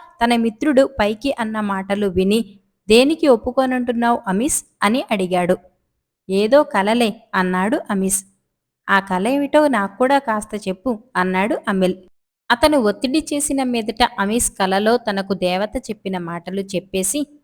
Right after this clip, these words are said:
"ఏమైనా ఇది నిజం కాదు, కలే," అన్నాడు. అమిల్ చల్లని మాటలతో అమీస్ను నిద్రపుచ్చాడు.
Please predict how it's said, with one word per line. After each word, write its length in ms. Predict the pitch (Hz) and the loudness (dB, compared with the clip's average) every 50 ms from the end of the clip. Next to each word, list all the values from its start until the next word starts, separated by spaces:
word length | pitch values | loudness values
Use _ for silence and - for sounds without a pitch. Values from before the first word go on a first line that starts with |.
| - | -4
"ఏమైనా 520 | 196 214 233 254 277 262 226 214 226 247 269 | -2 0 0 2 2 0 0 0 2 0 2
ఇది 220 | 247 202 190 190 | 0 0 -2 -4
నిజం 280 | 185 180 - 233 254 262 | -4 -4 -2 -2 -2 -2
కాదు, 380 | - 233 202 185 185 190 190 196 - - | 0 2 2 2 4 4 2 2 0 -2
కలే," 300 | - 170 170 185 220 214 - - | -2 0 2 2 2 0 0 -4
అన్నాడు. 440 | 185 185 180 170 165 170 170 185 - - _ _ _ _ _ _ _ - 196 | -4 -4 -2 -2 0 0 0 0 -2 -4 _ _ _ _ _ _ _ -2 0
అమిల్ 280 | 208 247 294 320 311 | 2 2 2 2 0
చల్లని 440 | - - 214 180 180 202 240 262 269 | 0 -2 -2 0 2 2 0 2 0
మాటలతో 720 | 240 208 185 180 185 - 190 180 185 - - 214 220 214 - - | 0 0 -2 -2 -2 -4 -4 -4 -4 0 2 2 2 2 0 -4
అమీస్ను 480 | 196 196 220 240 254 - - 254 247 220 | -4 -2 -2 -2 -4 -4 -4 -4 -2 -2
నిద్రపుచ్చాడు. 840 | 180 160 156 156 196 208 226 208 214 196 - - 180 165 170 185 | -2 -4 -4 -4 -4 -4 -4 -4 -6 -6 -4 -2 0 2 2 2